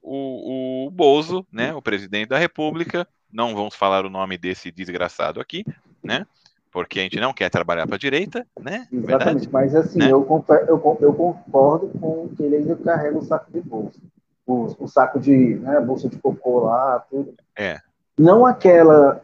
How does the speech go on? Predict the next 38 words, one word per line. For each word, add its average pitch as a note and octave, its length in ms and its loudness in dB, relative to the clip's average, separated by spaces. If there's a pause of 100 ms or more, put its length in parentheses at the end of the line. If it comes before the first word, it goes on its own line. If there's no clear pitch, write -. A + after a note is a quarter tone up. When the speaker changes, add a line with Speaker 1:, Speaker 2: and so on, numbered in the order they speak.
Speaker 2:
externa, B2 680 0
né? C3+ 280 -6
A B2+ 80 -8
dele C3+ 520 -4
se - 140 -12
encontra C3 760 0
na B2 100 -4
parte - 360 0
superior A#2+ 420 -8
da A#2 100 -6
cabeça. G#2 280 -10 (640)
Speaker 1:
Eu F#2+ 200 -4
acho A2+ 200 0
que C#3 100 -10
tá A#2 280 2
ali, F#2+ 280 -4
né? G2 260 -6 (100)
Tá, F#2+ 100 -8
tem C3+ 180 0
uma F3+ 160 -10
mistura, D3+ 520 0
né? A#2 200 0
Porque A#2 300 -6
tem C#3 180 -4
um B2+ 140 -8
vácuo C3+ 500 0
ali F#2+ 160 -2
também F#2+ 300 -8
imenso F#2+ 580 -8
e D#3+ 80 -10
tem C#3 340 -10
o D3 140 -18 (180)
cocô A#2 460 -6
ali, E2 260 -4
né? E2+ 220 -8
Eu E2+ 160 -6
acho E2+ 260 -2
que, D#2+ 220 -10